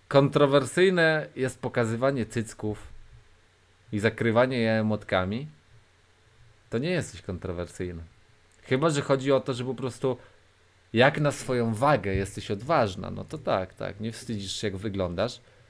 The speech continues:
chociaż z drugiej strony mówisz, że chcesz schudnąć, więc nie rozumiem też. Link daj? No co sobie wpisz, Totocher, o. Wpisz se Totocher. Ja nie mam linku. Nie, ale wiesz,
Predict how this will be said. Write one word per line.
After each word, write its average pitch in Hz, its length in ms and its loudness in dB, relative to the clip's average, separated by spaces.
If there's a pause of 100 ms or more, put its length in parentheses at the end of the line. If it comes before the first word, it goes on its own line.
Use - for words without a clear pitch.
(100)
chociaż 131 240 -2
z 120 80 -8
drugiej 123 260 -2
strony 110 340 -2
mówisz, 104 300 -2
że 107 120 -6
chcesz 151 220 -10
schudnąć, - 540 -6
więc - 240 -16
nie 92 100 -8
rozumiem 107 380 -6
też. - 260 -20 (800)
Link 104 300 0
daj? 139 380 2
No 117 100 -10
co 156 120 -14
sobie 165 160 -8
wpisz, 160 320 -6
Totocher, 101 600 -4
o. 87 240 -6 (140)
Wpisz 117 260 -12
se 101 320 -2 (560)
Totocher. 104 600 -6 (260)
Ja 107 140 -8
nie 131 140 -6
mam 92 160 -4
linku. 87 360 -10 (120)
Nie, 196 260 8
ale 156 480 8 (880)
wiesz, 135 420 6